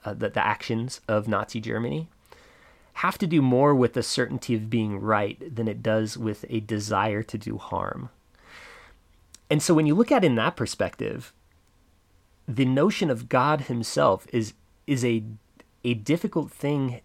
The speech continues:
to not turn towards quote unquote evil. And if we're talking about things to be exorcised from our body,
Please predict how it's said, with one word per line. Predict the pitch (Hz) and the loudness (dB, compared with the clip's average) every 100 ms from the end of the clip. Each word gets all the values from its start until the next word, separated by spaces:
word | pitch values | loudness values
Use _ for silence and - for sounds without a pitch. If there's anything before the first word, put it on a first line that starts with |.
| _ - | _ -14
to | - 113 | -2 0
not | 110 107 131 - - | 2 2 0 -4 -14
turn | - 131 123 117 117 | -4 2 2 2 -2
towards | - 117 107 107 104 107 - - | -4 -4 0 0 -2 -6 -12 -6
quote | 131 113 | -2 0
unquote | 107 113 110 - | 0 -4 -6 -6
evil. | 131 117 67 - - _ - - - - - - _ - | -4 -4 -6 -10 -12 _ -20 -20 -20 -20 -20 -20 _ -2
And | 123 120 117 113 113 - _ _ _ _ _ _ - | 2 4 4 2 -2 -10 _ _ _ _ _ _ -6
if | 123 | 0
we're | 151 | 0
talking | - 180 214 180 | 2 0 2 2
about | 113 113 127 | 4 4 4
things | - 156 175 165 | 2 2 2 2
to | - | -2
be | 127 - | -2 -2
exorcised | 101 - 143 - 104 90 98 - | -4 -2 -4 0 0 0 -6 -6
from | 110 | -4
our | 98 | -4
body, | 95 92 110 - - | -2 -2 -2 -4 -10